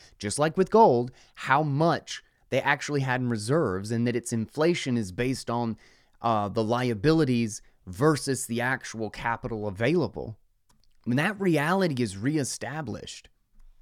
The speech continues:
the runway for manipulation, for corruption and printing of a currency gets insanely short. Like, right now we have, like, a forty, we've had, like, a forty-year runway of just manipulation, money printing or whatever, because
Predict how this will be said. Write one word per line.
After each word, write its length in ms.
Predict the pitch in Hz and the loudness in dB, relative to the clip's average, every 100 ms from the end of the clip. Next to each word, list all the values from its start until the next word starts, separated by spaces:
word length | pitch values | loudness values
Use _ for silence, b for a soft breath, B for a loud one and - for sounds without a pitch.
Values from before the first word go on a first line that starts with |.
| _ 127 | _ 2
the 160 | 151 | 2
runway 760 | 123 104 151 220 202 127 98 95 | 4 2 4 6 4 2 -2 -4
for 180 | - 117 | -4 0
manipulation, 1000 | 139 151 165 160 139 165 - 85 52 - b b b b | 0 0 -2 0 2 2 0 -8 -12 -20 b b b b
for 240 | 147 147 131 | 2 4 4
corruption 920 | - 135 104 160 - - 123 107 98 | 0 0 4 2 2 -4 -2 -2 -4
and 420 | - 113 113 107 - | -6 -4 -4 -6 -8
printing 440 | - 170 156 123 | -2 -2 0 -2
of 80 | 104 | -4
a 40 | |
currency 760 | - - 160 131 - 98 82 - b b b b b - | -6 -10 -8 -8 -8 -10 -10 -14 b b b b b -14
gets 220 | - - | -10 -8
insanely 840 | 156 131 - - 196 202 180 160 | -8 -6 -6 -2 4 6 6 4
short. 540 | 123 - 139 90 - - _ _ _ _ - | 0 -2 -4 -4 -10 -20 _ _ _ _ -12
Like, 100 | 139 | -8
right 160 | 190 220 | -2 0
now 140 | 202 | 2
we 140 | 196 196 | 4 4
have, 100 | 180 | 2
like, 120 | 185 | 0
a 120 | 175 - - | -4 -10 -4
forty, 280 | 208 208 202 | 4 4 4
we've 160 | 190 196 | 2 2
had, 160 | 196 | 2
like, 140 | 185 160 | 2 -2
a 60 | |
forty-year 680 | 135 - 208 208 196 175 180 | -6 0 2 4 4 4 2
runway 500 | 139 151 165 139 113 | 4 2 2 2 0
of 100 | 104 | 0
just 200 | 131 - | -4 -2
manipulation, 1000 | 123 120 151 190 196 165 160 - 160 151 | 0 2 0 0 2 2 2 0 -6 -4
money 400 | 107 131 185 185 | -4 0 2 2
printing 440 | 170 160 151 151 143 | 0 -4 -4 -4 -2
or 60 | |
whatever, 400 | 131 156 165 160 | -2 0 0 0
because 360 | 135 139 170 | -2 2 2